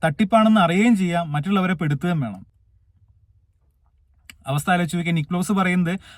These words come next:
അദ്ദേഹം നല്ല നല്ല പ്രവൃത്തികൾ ചെയ്യുന്ന ഒരാളാണ്, അദ്ദേഹം ചെയ്യുന്ന എല്ലാ കാര്യങ്ങളും ഞാൻ സപ്പോർട്ടാണ്, എല്ലാം ഓക്കെയാണ്. പക്ഷേ ഇത്തരത്തിലുള്ള പ്രൊമോഷൻ എന്തിനാണ് നിക്ലോസ് ചെയ്യുന്നത്?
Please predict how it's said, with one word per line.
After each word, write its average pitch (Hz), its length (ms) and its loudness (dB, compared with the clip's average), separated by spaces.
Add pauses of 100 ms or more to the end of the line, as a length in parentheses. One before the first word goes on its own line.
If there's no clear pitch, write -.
അദ്ദേഹം 160 240 2
നല്ല 165 200 2
നല്ല 185 200 2
പ്രവൃത്തികൾ 175 440 -2
ചെയ്യുന്ന 170 300 -2
ഒരാളാണ്, 156 420 0 (160)
അദ്ദേഹം 151 240 -2
ചെയ്യുന്ന 165 240 -2
എല്ലാ 151 280 2
കാര്യങ്ങളും 165 360 -2
ഞാൻ 160 120 -2
സപ്പോർട്ടാണ്, 139 520 -2 (140)
എല്ലാം 147 280 2
ഓക്കെയാണ്. 143 360 -2 (400)
പക്ഷേ 156 220 -2
ഇത്തരത്തിലുള്ള 190 640 -2
പ്രൊമോഷൻ 160 420 -2 (100)
എന്തിനാണ് 160 640 0
നിക്ലോസ് 147 460 -4
ചെയ്യുന്നത്? 123 400 -4